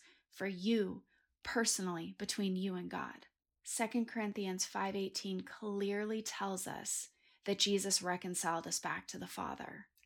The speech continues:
I think a lot of us know this in our heads,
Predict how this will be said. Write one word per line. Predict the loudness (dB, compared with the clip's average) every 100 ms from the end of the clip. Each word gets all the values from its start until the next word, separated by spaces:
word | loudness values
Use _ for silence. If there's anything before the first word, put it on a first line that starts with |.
| -4
I |
think | 0 2
a | 4
lot | 6 6
of | 4
us | 2 2 2
know | 2 2 2
this | 0 0 0
in |
our | -2 -2
heads, | -4 0 0 0 -4 -4 -4